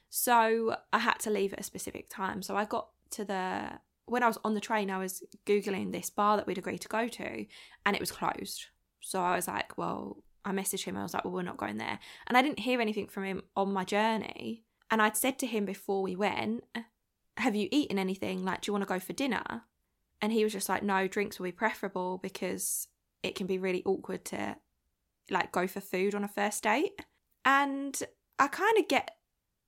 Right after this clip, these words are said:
some people think that. I know, I know there's a lot of people that would probably agree, but for me, I like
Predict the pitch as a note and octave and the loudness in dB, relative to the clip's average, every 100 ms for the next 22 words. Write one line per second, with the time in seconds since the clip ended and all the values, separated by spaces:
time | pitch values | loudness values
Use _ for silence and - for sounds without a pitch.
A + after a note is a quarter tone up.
0 | - A#3 B3 A3+ B3 G#3+ G#3+ G3+ G3+ - | -6 0 4 4 4 0 0 0 0 0
1 | - - A3 C4+ B3+ - A#3 A#3+ A3+ - | 2 2 4 4 4 2 2 2 0 -4
2 | _ - G3+ G3+ G3+ - G#3+ G3+ - F#3+ | _ -4 -2 2 2 2 0 0 -4 -4
3 | G3+ G3 G#3 - A#3 F#3+ F#3+ - F#3+ G#3 | -4 -2 -2 0 2 2 0 -4 -2 0
4 | D#4 A#3 - G3+ A3 _ _ _ _ _ | 2 2 2 0 -4 _ _ _ _ _
5 | _ _ - A#3+ C#4 G#3 G3 G3+ - - | _ _ 2 6 6 6 6 4 0 -12